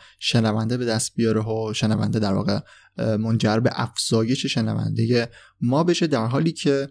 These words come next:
اگر ما بتونیم شنونده های فعلیمون رو با افزایش کیفیت پادکست تبدیل به،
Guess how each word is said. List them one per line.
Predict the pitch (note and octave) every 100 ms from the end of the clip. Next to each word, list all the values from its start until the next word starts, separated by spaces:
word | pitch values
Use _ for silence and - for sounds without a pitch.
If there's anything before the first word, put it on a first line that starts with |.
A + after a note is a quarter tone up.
| _ _ -
اگر | A#2+ A#2+ A#2+
ما | B2 A#2 A#2
بتونیم | A2+ A#2+ - A#2+
شنونده | - A2 G#2+ A2+ G#2
های | A#2
فعلیمون | A#2+ - A2+ E3 D3+ G#2+
رو | G#2 - - _
با | A2 -
افزایش | A#2 - - B2+ F3+
کیفیت | F#3+ - A2 - A2
پادکست | A#2+ A2 - B2 -
تبدیل | A2+ A#2 C3
به، | C3 C3